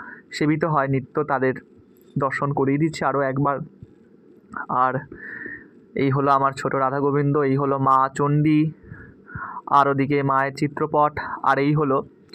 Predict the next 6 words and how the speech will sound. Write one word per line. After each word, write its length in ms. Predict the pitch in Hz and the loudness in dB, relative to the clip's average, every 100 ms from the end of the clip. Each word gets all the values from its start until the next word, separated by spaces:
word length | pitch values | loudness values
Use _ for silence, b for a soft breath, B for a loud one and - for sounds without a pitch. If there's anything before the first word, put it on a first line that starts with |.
| B - | B -8
একটি 240 | 147 156 | -4 -2
বানেশ-, 500 | 143 139 135 143 135 147 | 2 2 2 -2 -2 0
বানেশ্বর 460 | 139 139 160 - 139 | 2 2 -2 -2 -2
বা 120 | 139 131 | 0 0
বানলিঙ্গ, 500 | 135 139 143 143 139 190 - B B B - | 0 0 0 0 0 -2 -6 B B B -2
আর 160 | 135 | 2